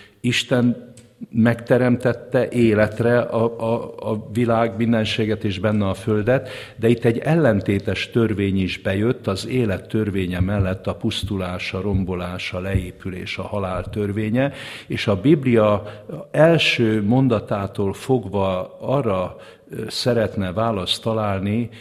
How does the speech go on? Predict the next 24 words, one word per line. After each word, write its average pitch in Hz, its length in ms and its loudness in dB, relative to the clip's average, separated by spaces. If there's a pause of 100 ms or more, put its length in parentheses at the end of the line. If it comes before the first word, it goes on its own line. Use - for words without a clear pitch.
(140)
hogy 95 300 -6
ennek 110 400 0
van-e 110 320 0
megoldása, 90 880 -6
vagy 87 160 -10
nincs. 85 560 -10 (320)
És - 260 -4
a, 104 400 -4
a 107 60 2
rossz 143 260 2
problémája 107 840 0
megoldásához 107 1400 -2
bennünket 107 600 -2
nem 147 280 2
vezet 92 400 -4
közel 90 380 -6
az, 90 260 -8
hogy - 180 -10
hány 95 280 -6
galaxis 87 540 -10
van 92 160 -10
a 90 60 -10
világ 85 340 -12
mindenségben. 90 760 -12